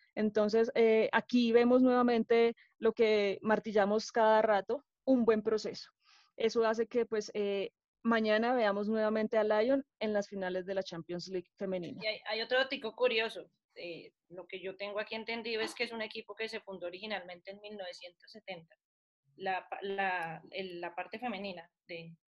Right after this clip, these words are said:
Speaker 2: de Lyon. Entonces, imagínense, eh, también es un equipo, pues, que tiene muchos años de experiencia, de formación, eh, y para nadie es un secreto, pues, que en, en, en las ligas europeas el apoyo para, para estos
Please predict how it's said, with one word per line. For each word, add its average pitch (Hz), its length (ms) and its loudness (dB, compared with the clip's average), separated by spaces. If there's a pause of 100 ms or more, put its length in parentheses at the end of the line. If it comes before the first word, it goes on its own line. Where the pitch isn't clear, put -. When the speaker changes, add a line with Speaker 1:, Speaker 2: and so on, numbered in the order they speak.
(120)
Speaker 2:
de 180 100 -10
Lyon. 170 420 -10
Entonces, 175 280 -14
imagínense, 208 540 -8 (580)
eh, 214 260 2
también 220 300 0
es 226 200 -4
un 247 100 -2
equipo, 240 320 -4
pues, 240 140 -4
que 220 120 -6
tiene 208 280 -6
muchos 240 460 -6
años 220 220 -6
de 226 60 -12
experiencia, 190 560 -8
de 214 80 -2
formación, 196 800 -10 (100)
eh, 170 400 -10 (360)
y - 80 -12
para 247 320 4
nadie 240 200 2
es 269 100 2
un 294 100 -2
secreto, 262 400 2 (120)
pues, 247 160 -6
que - 320 -6 (140)
en, 196 260 -10
en, 196 300 -6
en 202 140 -4
las 196 120 -2
ligas 208 360 -4
europeas 196 560 -4
el 208 160 -4
apoyo 190 400 -6
para, 202 400 -2
para 185 140 -4
estos - 280 -12